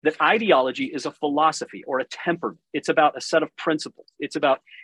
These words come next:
it's about a what? A co-, a worldview. The reality is that ideology is about who, and what connects all the different positions is not philosophy.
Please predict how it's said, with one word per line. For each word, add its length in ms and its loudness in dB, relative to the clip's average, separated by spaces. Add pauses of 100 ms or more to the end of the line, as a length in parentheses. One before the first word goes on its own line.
(100)
it's 180 2
about 300 6
a 80 0
what? 520 0 (380)
A 80 -8
co-, 360 -4 (220)
a 80 0
worldview. 540 2 (760)
The 80 0
reality 600 4
is 140 -2
that 180 -10
ideology 640 -6
is 140 -4
about 280 -2 (240)
who, 420 -4 (340)
and 160 2
what 200 2
connects 460 0
all 300 6
the 100 -2
different 360 -4
positions 640 -4 (260)
is 200 -8
not 360 2
philosophy. 880 0